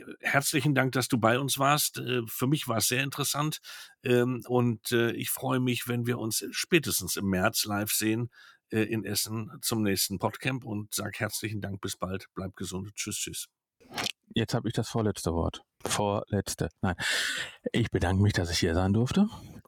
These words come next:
Speaker 2: Ich muss ganz klar sagen, du hast mich zugemüllt mit irgendwie Erinnerung, Erinnerung, Erinnerung. Das sind unsere Folgen. Ich muss ganz ehrlich sagen, ich hab keine Folge gehört.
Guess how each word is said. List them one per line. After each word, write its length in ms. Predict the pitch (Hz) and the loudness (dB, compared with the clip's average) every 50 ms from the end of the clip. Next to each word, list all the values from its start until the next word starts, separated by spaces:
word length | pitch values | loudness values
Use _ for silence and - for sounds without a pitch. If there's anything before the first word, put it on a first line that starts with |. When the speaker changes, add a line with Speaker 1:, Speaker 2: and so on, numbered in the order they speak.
| - - - - - | -2 -2 0 2 2
Speaker 2:
Ich 100 | - - | 2 4
muss 160 | 120 143 139 | 4 2 2
ganz 220 | - 127 123 135 - | 2 0 0 2 2
klar 160 | - 135 123 | 2 2 4
sagen, 320 | 127 127 127 131 139 135 - | 4 2 2 2 2 0 0
du 220 | - 104 120 120 107 | 0 2 2 4 4
hast 200 | 139 156 - - | 2 0 2 2
mich 300 | 131 127 123 - - - _ _ | 2 2 2 0 -6 -10 _ _
zugemüllt 1120 | - - - 131 143 170 165 151 - - 117 104 104 104 104 104 110 120 139 - - - - | -2 2 4 4 4 4 2 0 0 2 4 6 6 6 6 6 6 4 4 2 0 0 2
mit 340 | 110 104 104 - - - - - | 4 4 4 2 0 -4 0 2
irgendwie 440 | 120 117 127 123 120 113 120 117 - - - _ _ | 4 2 4 2 2 2 2 2 0 -6 -16 _ _
Erinnerung, 540 | - - 240 226 240 254 285 233 240 240 233 | 4 4 6 6 6 6 6 6 6 6 6
Erinnerung, 560 | 208 208 214 214 233 240 254 233 208 220 220 | 6 6 6 6 6 6 6 6 6 6 6
Erinnerung. 520 | 208 185 160 170 208 233 247 202 240 240 208 | 6 6 6 6 6 4 6 6 4 4 6
Das 160 | 190 202 - | 4 4 4
sind 160 | 220 208 170 | 4 4 6
unsere 280 | 151 185 190 190 185 175 | 6 6 6 4 4 4
Folgen. 300 | - 170 165 185 208 170 | 4 4 4 6 4 4
Ich 180 | 117 - - | 2 2 4
muss 240 | 131 110 113 - - | 4 4 4 4 2
ganz 200 | - 104 110 - | 0 0 0 2
ehrlich 260 | - - 107 107 113 | 0 2 2 2 2
sagen, 180 | - 104 101 107 | 2 2 2 2
ich 120 | 104 - 104 | 2 0 -2
hab 140 | 107 - | -4 -4
keine 280 | - - 104 98 98 101 | -4 -2 0 2 2 0
Folge 340 | - - 101 98 98 95 98 | 0 0 2 4 4 4 4
gehört. 380 | - 95 95 - - 151 - | 2 2 2 2 2 0 -2